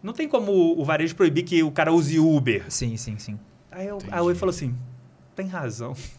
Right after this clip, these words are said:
Speaker 1: <laughs> Acelera isso." <laughs> Aí acelerou a campanha, começou. Um mês depois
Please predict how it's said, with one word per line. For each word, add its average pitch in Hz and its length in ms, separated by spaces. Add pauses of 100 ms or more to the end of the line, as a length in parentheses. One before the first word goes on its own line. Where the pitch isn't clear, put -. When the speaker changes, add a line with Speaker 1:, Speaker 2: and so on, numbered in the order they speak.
(260)
Speaker 1:
<laughs> - 540
Acelera 196 560
isso." 143 380
<laughs> - 680
Aí 220 180
acelerou 214 480
a - 20
campanha, 208 360
começou. 202 280 (580)
Um 240 160
mês 190 280
depois 180 760